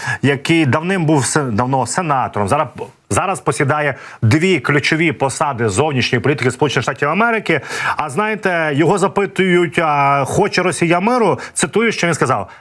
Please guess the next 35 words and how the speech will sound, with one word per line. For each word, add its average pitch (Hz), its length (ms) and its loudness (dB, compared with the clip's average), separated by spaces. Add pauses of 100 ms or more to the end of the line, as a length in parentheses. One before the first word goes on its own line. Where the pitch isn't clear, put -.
«Ми 139 140 2
не 170 100 -2
знаємо, 139 520 0 (140)
чи - 120 -2
росіяни 160 300 -2
серйозно 160 300 0
налаштовані 151 440 0
закінчити 143 480 2
війну. 156 320 2 (200)
Вони 143 240 2
кажуть, 180 360 0
що - 300 -2
так». 156 320 -2 (440)
Друзі, 156 300 4
ну 170 120 0
чесно, 202 320 -2
ну 135 80 2
мені 170 200 2
просто, 196 560 0
мене 165 220 0
рве 170 320 0
від 120 160 0
того, 220 220 2
що 151 300 0 (460)
цілий 233 340 0
рік 185 320 2
ці 156 240 0 (140)
досвідчені 180 560 2
дипломати 147 640 0
зустрічаються: 139 1040 0 (280)
Джида, 117 680 2
Абу-Дабі, 120 840 0
Стамбул, 139 840 2
Женева, 135 760 0
Берлін. 135 680 2